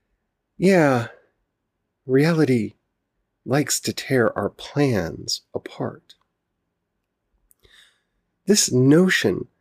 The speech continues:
that a few people at the top are the ones who should lead, who could lead, who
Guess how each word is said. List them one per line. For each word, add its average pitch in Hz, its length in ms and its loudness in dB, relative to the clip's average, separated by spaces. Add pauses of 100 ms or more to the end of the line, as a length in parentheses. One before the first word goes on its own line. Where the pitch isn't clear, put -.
(300)
that 143 280 0
a 143 80 -2
few 185 540 2
people - 580 -2
at 131 260 -6
the 107 100 -4
top - 600 -6 (1200)
are 131 120 2
the 131 100 4
ones 131 420 2
who 117 400 0 (180)
should 131 480 2 (180)
lead, 113 440 -4 (220)
who - 300 4
could 135 520 2
lead, 110 420 0 (240)
who 135 300 4